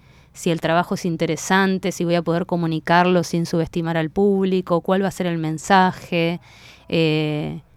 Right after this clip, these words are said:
que no, la, que la obra no sea cerrada y que quede solo en mí, que la gente lo entienda, pero no subestimar a la gente.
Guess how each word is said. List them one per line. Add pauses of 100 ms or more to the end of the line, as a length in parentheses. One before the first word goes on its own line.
(160)
que
no,
la,
que
la
obra
no
sea
cerrada
y
que
quede
solo
en
mí,
que
la
gente
lo
entienda,
pero
no
subestimar
a
la
gente.